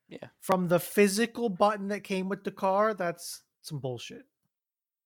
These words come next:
Speaker 1: Hey. Pamphlet link to the blah, blah, blah. While a car with Audio Plus gives drivers luxury of free remote start for three years, a car purchased with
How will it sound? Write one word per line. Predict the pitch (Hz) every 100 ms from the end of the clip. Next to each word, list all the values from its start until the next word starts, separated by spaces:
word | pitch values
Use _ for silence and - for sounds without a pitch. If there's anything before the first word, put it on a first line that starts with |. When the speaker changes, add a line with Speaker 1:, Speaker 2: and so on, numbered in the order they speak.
| _ _ _ _ _
Speaker 1:
Hey. | - 131 _ _ _ _ _ _ _ _ _
Pamphlet | 202 202 180 151
link | 156
to | 143
the | 127 120 113 _
blah, | 127 139
blah, | 135 127
blah. | 120 117 117 113 113 - _ _ _ _
While | 123 127
a | 120
car | - 165 175 196
with | 165 -
Audio | 110 127 123 117
Plus | - 113 120 -
gives | 120 107 107 - _ _ _ -
drivers | 110 117 117 -
luxury | 104 110 127 123 113
of | 104
free | - 107 113
remote | 113 107
start | - 113 110 -
for | - 110
three | - 113 120
years, | 117 113 107 -
a | 98
car | - 127
purchased | - 135 - 127
with | 113